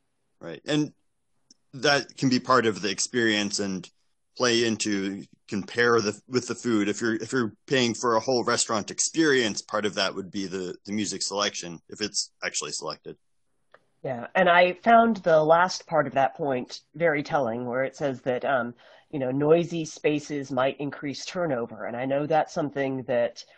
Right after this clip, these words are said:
Speaker 2: restaurants really want. They want people to come in, eat, drink, and leave. They don't want them to <laughs> hang out a long time because they're only getting, you know, money every time for each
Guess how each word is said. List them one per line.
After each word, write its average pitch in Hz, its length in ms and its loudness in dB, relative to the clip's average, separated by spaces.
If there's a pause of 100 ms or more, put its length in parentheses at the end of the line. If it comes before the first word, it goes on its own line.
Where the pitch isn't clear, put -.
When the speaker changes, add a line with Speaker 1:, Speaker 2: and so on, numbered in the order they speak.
(440)
Speaker 2:
restaurants 139 680 0
really 147 440 0
want. 131 300 2
They 139 120 2
want 135 400 2
people 143 300 -2
to 131 80 -6
come 165 280 2
in, 135 360 0 (540)
eat, 180 360 -6
drink, 160 640 2
and 135 560 0
leave. 131 460 -4 (140)
They 147 120 0
don't 156 180 2
want 160 180 4
them 160 120 0
to 143 80 4
<laughs> - 0 -
hang 185 340 4
out 220 260 8
a 226 60 12
long 190 240 10
time 175 320 2
because 156 500 0 (380)
they're 160 200 0 (120)
only 175 380 -2
getting, 139 640 -4 (320)
you 151 100 -6
know, 127 340 -10
money 156 540 0
every 165 260 2
time 151 240 -2 (180)
for 139 340 -2
each - 480 -10